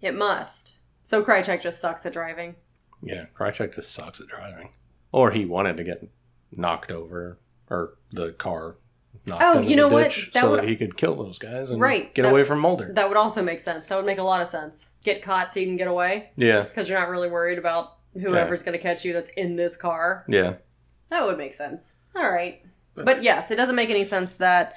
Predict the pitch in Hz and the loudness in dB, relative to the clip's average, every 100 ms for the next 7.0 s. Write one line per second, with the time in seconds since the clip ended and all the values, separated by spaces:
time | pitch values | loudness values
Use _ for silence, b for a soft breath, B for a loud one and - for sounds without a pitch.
0 | - 247 226 220 214 208 190 165 202 175 | -4 4 4 6 4 4 0 -2 -4 -2
1 | 175 165 170 175 165 151 156 - - 156 | -4 -4 -4 -2 -4 -6 -10 -12 -12 -10
2 | 156 - 220 220 214 196 180 - - 214 | -10 -6 4 4 6 4 4 -2 -4 -4
3 | 208 196 180 320 311 220 180 170 175 175 | -4 -10 -4 0 0 2 0 0 -4 -6
4 | 160 - _ _ _ _ 233 202 175 175 | -6 -10 _ _ _ _ -10 -6 -6 -2
5 | 190 175 175 180 185 185 175 165 B B | -2 -2 -2 -2 -2 -4 -8 -10 B B
6 | B 226 226 233 262 262 208 196 185 - | B -4 -2 2 2 2 -4 -4 -6 -10